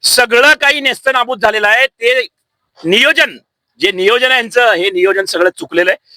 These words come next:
प्रशासन आणि शासन फेल झालेलं आहे. तर मी या शासन आणि प्रशासनाचा निषेध करतो, कारण वेळीच तुम्ही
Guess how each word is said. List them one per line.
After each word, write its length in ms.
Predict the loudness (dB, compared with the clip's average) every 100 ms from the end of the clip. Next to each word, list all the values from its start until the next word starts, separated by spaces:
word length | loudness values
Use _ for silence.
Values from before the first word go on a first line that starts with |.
| _ -4
प्रशासन 440 | -2 -2 -2 -2
आणि 160 | -2 -2
शासन 440 | -2 -2 -2 -4 -4
फेल 220 | -2 0 2
झालेलं 280 | 0 2
आहे. 120 | 0 -2 _ _ -2
तर 80 | 0
मी 160 | 0
या 120 | 0 0
शासन 380 | -2 -4 0 -2
आणि 140 | -2
प्रशासनाचा 640 | -4 -4 -4 -4 -4 -2 -2
निषेध 300 | 0 0 -2
करतो, 300 | -4 -2 -2 -2 _ _ -2
कारण 320 | 2 2 0
वेळीच 400 | 2 2 2 -2 -2
तुम्ही 340 | -2 0 -2